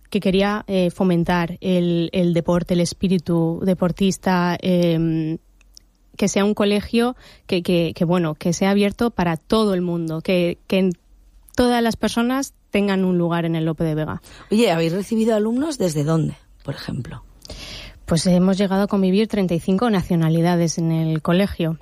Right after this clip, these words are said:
Speaker 2: Guau.
Speaker 1: Sí. Así que lo que se vive en el día a día es, vamos, es una riqueza impresionante.
Speaker 2: Pero bueno, esto no, no deja aparte tampoco a los alumnos locales. Hay muchas generaciones de benidormenses o de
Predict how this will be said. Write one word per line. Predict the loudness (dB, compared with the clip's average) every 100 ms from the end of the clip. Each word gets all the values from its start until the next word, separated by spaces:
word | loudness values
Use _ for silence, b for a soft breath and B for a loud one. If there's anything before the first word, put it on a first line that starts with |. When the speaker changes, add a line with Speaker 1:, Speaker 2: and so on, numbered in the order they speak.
| -4
Speaker 2:
Guau. | -2 -2 -4 _ _ _ _ -20 -20 _ -20 -20 -20 -20
Speaker 1:
Sí. | -14 -8 -8 -10 _ -20 -20 _ -4
Así | -2 0 -2
que | 0 2 2 2 0 -2 0
lo | 0
que | 0
se | 0 2
vive | 2 2
en |
el | 2 2
día | 0
a | 2
día | 0 0
es, | -2 -6 -8 -2
vamos, | 0 0 -2 -2
es | -2 2
una | 2 2
riqueza | 0 0 0 0
impresionante. | 2 2 0 -2 2 2 2 0 -4 -8 -18 B B 0
Speaker 2:
Pero | 2
bueno, | 2 0
esto | 0 0
no, | 2 0 0 -2
no | 0 2 2
deja | 0 0 0 0
aparte | -2 -2 -2 0
tampoco | -2 0 0
a |
los | 0 0
alumnos | -2 0
locales. | 0 0 0
Hay | 2
muchas | 2 0 0
generaciones | 0 0 0 0 2
de |
benidormenses | 2 0 0 0 -2 0
o | 0
de | 2 0